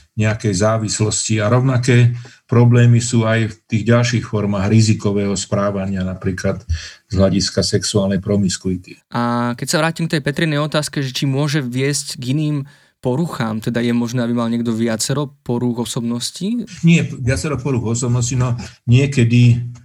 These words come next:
Speaker 1: sa používa termín zmiešaná porucha osobnosti, keď viaceré z týchto desiatich kategórií sú u jedného človeka, ale v tomto prípade hovoríme o komorbidite,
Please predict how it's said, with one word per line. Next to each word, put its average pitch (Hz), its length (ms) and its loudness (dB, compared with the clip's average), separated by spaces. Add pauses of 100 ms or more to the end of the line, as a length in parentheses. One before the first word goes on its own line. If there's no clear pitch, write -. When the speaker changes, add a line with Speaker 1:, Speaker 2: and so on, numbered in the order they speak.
Speaker 1:
sa - 320 -2
používa 113 400 4
termín 110 400 6
zmiešaná 110 560 4
porucha 104 400 0
osobnosti, 101 560 -2
keď 92 240 0 (160)
viaceré 104 480 2
z 95 160 -4
týchto 98 480 -2 (320)
desiatich 104 640 2
kategórií 104 560 2
sú 101 240 -2
u - 20 2
jedného 104 300 0
človeka, 107 560 0
ale 113 240 -2
v - 320 -20
tomto 139 320 2
prípade 120 800 2 (320)
hovoríme 113 800 4
o 110 400 -2
komorbidite, 107 880 2